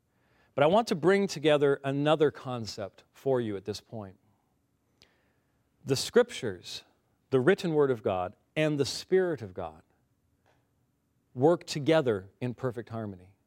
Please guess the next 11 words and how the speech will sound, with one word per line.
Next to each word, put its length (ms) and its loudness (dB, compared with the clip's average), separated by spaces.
We 140 0
do 180 -2
not 320 0
believe 460 4
that 100 -10
Scripture 480 -2
is 100 -2
sufficient 800 -6
as 240 0
if 180 -2
it 220 -2